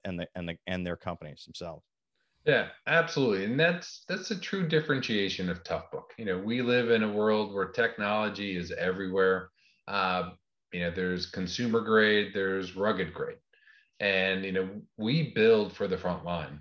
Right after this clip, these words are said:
Speaker 2: We build for environments with which our, our customers work within. As you just mentioned, it could be from cold to hot, hot to cold. All things are not created equal.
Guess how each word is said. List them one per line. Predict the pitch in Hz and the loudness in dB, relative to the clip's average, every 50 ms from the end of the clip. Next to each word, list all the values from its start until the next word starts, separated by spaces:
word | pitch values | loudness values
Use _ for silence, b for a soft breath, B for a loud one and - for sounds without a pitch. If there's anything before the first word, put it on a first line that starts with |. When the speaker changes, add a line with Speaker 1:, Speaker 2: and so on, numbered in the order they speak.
| 82 | -14
Speaker 2:
We | 92 101 104 110 110 104 - - | -8 -4 -2 -2 -2 -2 -2 2
build | 101 107 113 117 117 110 - | 4 6 8 8 6 4 0
for | - 101 98 | -2 -2 0
environments | 92 92 90 92 92 95 101 101 98 98 95 90 - - | 0 0 0 0 0 0 0 0 -2 -4 -6 -8 -10 -8
with | - 90 87 87 _ - | -8 -8 -8 -8 _ -6
which | 95 98 98 98 90 - - - - - - B B B B B B B B | -2 0 0 0 -2 -4 -6 -6 -6 -8 -12 B B B B B B B B
our, | - - - - | -10 -8 -6 -2
our | 92 95 95 92 90 - | 0 2 2 2 0 -2
customers | - - 107 101 - - 104 98 98 95 92 | 0 0 2 2 0 0 0 0 0 -2 0
work | 92 101 98 95 - 104 | 2 2 2 2 2 -2
within. | 92 - 101 98 98 95 95 95 85 | -2 0 0 -2 0 -2 -4 -6 -4
As | 87 104 113 113 110 | 0 0 0 0 0
you | 117 110 | -4 -4
just | 113 113 104 - | -4 -4 -4 -2
mentioned, | 107 110 117 117 - - - - | -2 -2 -2 -2 -6 -10 -10 -10
it | - 98 95 - | -10 -10 -10 -8
could | - 101 95 95 | -8 -8 -8 -6
be | 107 101 98 95 | -6 -4 -4 -6
from | - - 98 98 | -6 -6 -8 -8
cold | 90 - - 104 104 101 98 95 | -8 -6 -4 -2 -2 -2 -4 -4
to | - 95 | -4 -4
hot, | 85 92 98 101 101 95 - | -2 -2 0 0 0 -2 -4
hot | - - 98 95 87 - - | -6 -6 -4 -4 -4 -6 -8
to | - 104 | -12 -12
cold. | 87 - 101 101 98 95 95 95 90 - b b b b b b b b b b b b _ _ _ _ - | -8 -2 0 2 2 2 0 0 -4 -10 b b b b b b b b b b b b _ _ _ _ 0
All | - 113 151 | 4 4 4
things | 156 - 170 170 156 139 | 6 4 4 4 4 2
are | 139 135 | 2 2
not | 131 123 117 - | 2 2 0 0
created | - 123 117 110 101 95 | 0 2 2 4 4 2
equal. | 107 110 107 - 80 - - - | -2 -4 -4 -4 -8 -8 -8 -12